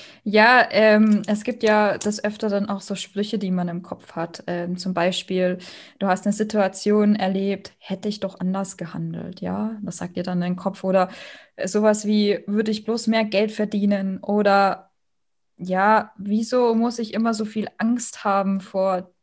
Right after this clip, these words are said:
dem bestimmten Menschen? Wieso kann ich mich jetzt in der Situation nicht durchsetzen?" So ging's mir zum Beispiel oft im, im Job so,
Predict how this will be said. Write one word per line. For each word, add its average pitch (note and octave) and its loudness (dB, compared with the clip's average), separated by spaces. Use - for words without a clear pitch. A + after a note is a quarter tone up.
dem F#3 -4
bestimmten G3 -4
Menschen? F#3+ -2
Wieso A3+ 0
kann A#3+ 2
ich A3+ 2
mich A#3 4
jetzt G#3+ -4
in G#3+ 4
der G#3 2
Situation G#3+ -2
nicht G3+ -2
durchsetzen?" G3 -4
So F3+ -8
ging's F#3+ -6
mir G#3 2
zum G#3 -2
Beispiel F#3 -6
oft F3+ -4
im, F#3 -4
im G#3+ 4
Job G#3+ 0
so, G3 -4